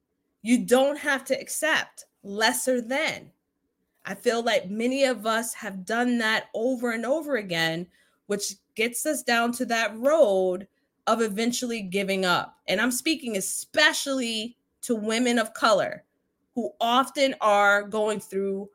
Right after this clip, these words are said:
five hundred or fifty eleven hoops, right?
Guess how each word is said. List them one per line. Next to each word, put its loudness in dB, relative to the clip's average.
five 6
hundred -2
or 6
fifty -2
eleven 2
hoops, -2
right? 2